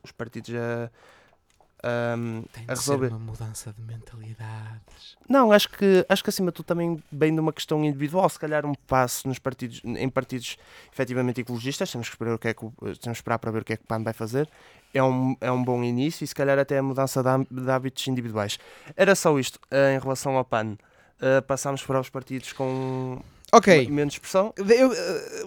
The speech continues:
Speaker 2: eu, eu quero fazer aquele comentário que eu vi logo isto no dia
Speaker 1: Ah,
Speaker 2: e
Speaker 1: só,
Speaker 2: tal.
Speaker 1: eh, que-, queria só dizer uma coisa
Speaker 2: Ah.
Speaker 1: antes de mais.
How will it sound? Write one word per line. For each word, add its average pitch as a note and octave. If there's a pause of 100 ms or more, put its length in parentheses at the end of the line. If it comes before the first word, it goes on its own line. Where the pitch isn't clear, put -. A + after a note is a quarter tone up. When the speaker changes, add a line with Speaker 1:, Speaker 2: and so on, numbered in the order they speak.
(140)
Speaker 2:
eu, A3
eu E3
quero G#3
fazer F3+
aquele F3
comentário D3+ (480)
que F3+
eu D#3+
vi D#3
logo D#3+
isto D#3
no D3
dia D3
Speaker 1:
Ah, F#3+
Speaker 2:
e E3
Speaker 1:
só, G#3
Speaker 2:
tal. G3
Speaker 1:
eh, G3
que-, G#3
queria A3+
só A#3
dizer G3+
uma F#3
coisa D3
Speaker 2:
Ah. -
Speaker 1:
antes D#3+
de C3
mais. C3+